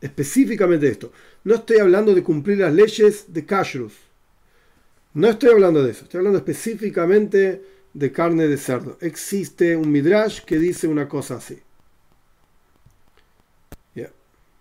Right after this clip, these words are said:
Siendo no judío, dice Nazareno, Salomón, siendo no judío y habiendo leído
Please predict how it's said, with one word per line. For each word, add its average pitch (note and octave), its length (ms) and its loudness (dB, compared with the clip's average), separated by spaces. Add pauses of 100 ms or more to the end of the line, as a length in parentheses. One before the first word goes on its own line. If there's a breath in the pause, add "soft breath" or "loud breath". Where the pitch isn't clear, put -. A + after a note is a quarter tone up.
(1300)
Siendo G3 320 0
no G3 80 2
judío, F#3 400 4
dice F3 240 2
Nazareno, D3 500 -2 (320)
Salomón, C#3+ 420 -2
siendo G3+ 260 2
no G3+ 100 2
judío F#3 600 2
y D#3+ 120 -2
habiendo F3+ 600 2
leído E3+ 440 0